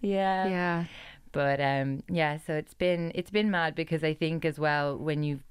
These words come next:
Speaker 1: got this very long, um, illness type vibe, you think that the death is gonna be the end.
Speaker 2: Mm.
Speaker 1: Like, and you're waiting for relief because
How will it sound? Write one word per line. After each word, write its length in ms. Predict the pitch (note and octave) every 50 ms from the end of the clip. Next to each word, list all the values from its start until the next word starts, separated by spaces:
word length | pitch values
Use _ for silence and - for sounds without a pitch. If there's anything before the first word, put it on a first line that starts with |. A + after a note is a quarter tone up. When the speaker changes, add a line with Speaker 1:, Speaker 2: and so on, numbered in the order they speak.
| - -
Speaker 1:
got 280 | D#3+ D3+ D3 - - -
this 200 | E3 D#3 - -
very 340 | - E3 D#3+ D3+ D3 D3+
long, 640 | D#3 D3+ D3 C#3+ C#3+ C#3 C#3 C#3 C#3 C#3 C#3 C#3 C#3+ - - - -
um, 400 | - C3+ C3 C3 B2+ C3 C3 - -
illness 640 | - - C#3 C3+ C#3 C3+ C3 C3+ - - - - - - - - - - - - -
type 440 | - - - C3+ C3+ - - - - - - - - - - - - - _ - - - - - _ - -
vibe, 440 | C#3+ C3+ C#3 C3 C3 B2+ B2 C3 B2+ - - - - - - - - - - - - - - - - - -
you 300 | - D#3 E3+ F3 E3 D#3
think 400 | D3+ - F3+ E3+ D#3+ C#3+ - -
that 220 | - C#3+ C#3 - -
the 120 | D3 C#3
death 360 | C3 - C#3+ C3+ C#3 C3 -
is 100 | C3+ A#2+
gonna 280 | - - C3 B2+ C3 B2+
be 180 | - C3 B2
the 160 | A#2+ B2+ A2+ A2
end. 400 | A2+ C#3+ E3 C3+ - - - - - - - - G3
Speaker 2:
Mm. 320 | F3+ E3+ E3 E3 E3 E3+ E3 - -
Speaker 1:
Like, 380 | C#3+ C#3+ C3+ C3 C3 - - - - -
and 340 | D3 C#3 C#3 C3+ C3 - - - - - - -
you're 260 | - D#3 D3+ D#3+ D#3+ D#3
waiting 480 | D3+ D#3 D#3 E3+ G3 F#3+ F3+ E3+ D#3+
for 480 | D#3 - - D3 C#3+ C#3 C3 B2 A#2+ - - - -
relief 640 | - D3 D3 D3 C#3 C#3+ C3+ - D3+ - - - -
because 360 | - D3 - - D#3 C#3+ C3